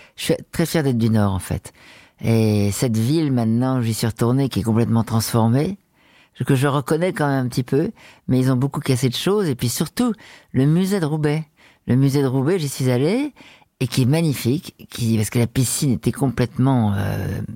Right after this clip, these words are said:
Art Nouveau, en fait. Et, et elle est, elle est, elle est splendide, c'est un musée. Et on entend encore par moments, ils passent les cris des enfants, comme ça, de la piscine, parce qu'on entend beaucoup de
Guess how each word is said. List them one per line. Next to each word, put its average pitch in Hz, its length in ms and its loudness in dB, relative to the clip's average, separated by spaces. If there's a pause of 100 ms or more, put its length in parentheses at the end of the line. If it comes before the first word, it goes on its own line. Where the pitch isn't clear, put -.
(200)
Art 110 160 2
Nouveau, 117 320 2
en 151 80 0
fait. - 380 -4
Et, 98 120 0 (480)
et 117 200 2
elle 110 140 0
est, 104 120 -2
elle 107 120 0
est, 98 300 0
elle 101 140 -2
est 107 60 0
splendide, 139 580 0
c'est - 160 -8
un 120 60 4
musée. 135 540 0 (680)
Et 123 720 2
on 127 120 0
entend 135 300 -2
encore 156 320 -2
par 127 160 0
moments, 131 400 2 (220)
ils 123 80 0
passent - 360 -4
les 135 100 0
cris - 280 -2
des 143 200 0
enfants, 117 400 0
comme 104 180 -2
ça, 113 240 0 (120)
de 131 140 -2
la 131 120 2
piscine, 131 400 -2
parce 135 140 -4
qu'on 127 160 0
entend 135 240 0
beaucoup 160 280 -2
de 135 80 -6